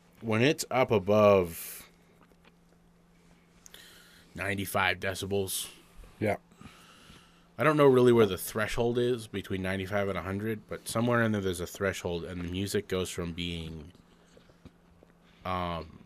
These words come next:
Speaker 1: enjoyable,
Speaker 2: To
Speaker 1: or whatever
Speaker 2: just,
Speaker 1: you're listening to,
Speaker 2: to just painful.
Speaker 1: to being painful or muddy or both. Actually, really, truthfully,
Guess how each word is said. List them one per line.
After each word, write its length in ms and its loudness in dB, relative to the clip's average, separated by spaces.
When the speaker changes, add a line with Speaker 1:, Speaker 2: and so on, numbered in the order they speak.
Speaker 1:
enjoyable, 800 0
Speaker 2:
To 80 0
Speaker 1:
or 20 4
whatever 200 6
Speaker 2:
just, 60 4
Speaker 1:
you're 100 6
listening 340 0
to, 140 -2
Speaker 2:
to 60 2
just 200 0
painful. 460 -6
Speaker 1:
to 120 2
being 340 4
painful 600 2
or 140 4
muddy 460 0
or 120 -2
both. 440 -4
Actually, 480 0
really, 520 10
truthfully, 720 4